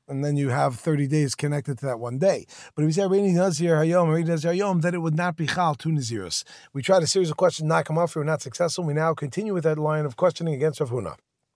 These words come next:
Musaf Rav Hamnuna. The pasuk says a double lashon, Nazir Lahazir. Oh, so what do we see? Mikan Nazir is Chal al Nazirus, 'cause Nazir Lahazir. Sheyachol, you would have thought, "Halo Denu, is it not a Kal V'chomer?"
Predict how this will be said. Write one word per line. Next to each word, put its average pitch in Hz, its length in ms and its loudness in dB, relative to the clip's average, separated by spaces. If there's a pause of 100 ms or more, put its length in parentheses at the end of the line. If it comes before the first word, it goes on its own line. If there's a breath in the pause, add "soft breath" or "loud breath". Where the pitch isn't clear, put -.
(420)
Musaf 156 320 4
Rav 160 160 6
Hamnuna. 120 340 -2 (640 loud breath)
The 156 100 -2
pasuk 226 320 6
says 190 280 8
a 165 60 2
double 185 260 8
lashon, 160 420 6
Nazir 170 440 6
Lahazir. 180 800 6 (140)
Oh, 190 220 6
so - 180 -2
what 175 80 4
do 175 80 4
we 160 100 4
see? 160 320 0
Mikan 180 500 2 (120)
Nazir 143 260 0
is 165 140 2
Chal 160 360 4
al 139 240 2
Nazirus, 202 480 4
'cause 135 200 -4
Nazir 143 200 2
Lahazir. 170 380 4
Sheyachol, 143 960 6
you 196 100 0
would 185 120 6
have 127 80 -2
thought, 147 320 4
"Halo 170 260 4
Denu, 175 440 4
is 135 140 -6
it 151 100 -2
not 180 280 4
a 151 180 2
Kal 170 320 2
V'chomer?" 135 380 2